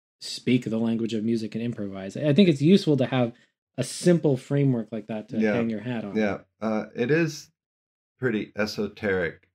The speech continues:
Speaker 2: at some level and hard to
Speaker 1: Which I very
Speaker 2: pen-,
Speaker 1: much love.
Speaker 2: which is, yeah, but it's hard to penetrate for people. And that's why Eric Bluestein's book is so valuable in understanding music learning theory for people that don't,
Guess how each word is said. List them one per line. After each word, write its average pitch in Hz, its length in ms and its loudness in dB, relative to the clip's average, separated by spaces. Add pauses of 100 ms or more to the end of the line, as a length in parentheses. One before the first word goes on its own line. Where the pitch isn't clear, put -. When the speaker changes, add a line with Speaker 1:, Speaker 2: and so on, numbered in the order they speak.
(100)
Speaker 2:
at 95 180 -6 (140)
some 95 260 -8
level 90 500 -6
and 90 340 -8 (360)
hard 101 400 -4
to - 80 -2
Speaker 1:
Which 139 100 0
I 160 140 4
very 139 160 4
Speaker 2:
pen-, 123 80 4
Speaker 1:
much 113 120 -4
love. 107 460 -8 (380)
Speaker 2:
which 127 200 -2
is, - 360 -4
yeah, 104 300 4
but 110 180 -2 (220)
it's 123 180 -10
hard 160 360 0
to 135 60 -6
penetrate 131 760 -2
for - 180 -12
people. 95 560 -6 (360)
And 101 100 -6
that's 135 200 0
why 123 200 4
Eric 113 280 2
Bluestein's 117 560 -2
book 110 380 -2
is 101 120 -6
so 107 140 -6
valuable 98 500 -2
in 92 80 -8
understanding 92 520 -8
music 90 260 -10
learning 95 220 -6
theory 98 220 -6
for 98 100 -8
people 107 340 -6
that 95 140 -4
don't, 101 280 -4